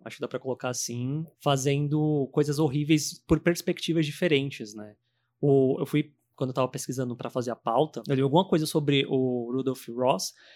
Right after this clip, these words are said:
que era disso de, no texto, tava meio que assim, ele era tão eficiente que isso começou a virar um problema pros,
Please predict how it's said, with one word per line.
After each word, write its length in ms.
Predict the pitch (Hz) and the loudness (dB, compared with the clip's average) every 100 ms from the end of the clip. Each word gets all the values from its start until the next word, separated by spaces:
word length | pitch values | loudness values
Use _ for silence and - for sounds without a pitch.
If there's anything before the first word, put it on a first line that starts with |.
| _ - | _ 0
que 100 | 160 | 2
era 160 | 165 | 4
disso 280 | 156 170 190 | 4 2 2
de, 380 | 151 165 139 - _ _ _ _ _ _ _ - | 2 2 2 -4 _ _ _ _ _ _ _ 0
no 100 | 156 | 2
texto, 460 | 156 - 147 - - | 4 6 6 4 -2
tava 300 | 135 147 139 | 2 2 2
meio 260 | 135 139 | 2 0
que 100 | 139 | 0
assim, 380 | 151 - 120 110 _ _ _ - | -2 -2 -6 -12 _ _ _ 2
ele 160 | 147 | 6
era 160 | 156 160 | 8 6
tão 260 | - 190 247 | 6 6 6
eficiente 800 | - 214 - - 175 185 202 | 2 0 -2 4 6 6 2
que 60 | - | -2
isso 100 | - | 0
começou 280 | 175 170 185 | 2 2 2
a 40 | |
virar 160 | 165 170 | 4 4
um 80 | 170 | 6
problema 800 | 185 175 156 160 160 165 175 - _ _ _ | 6 8 8 8 8 2 0 -8 _ _ _
pros, 200 | - 143 | -4 -4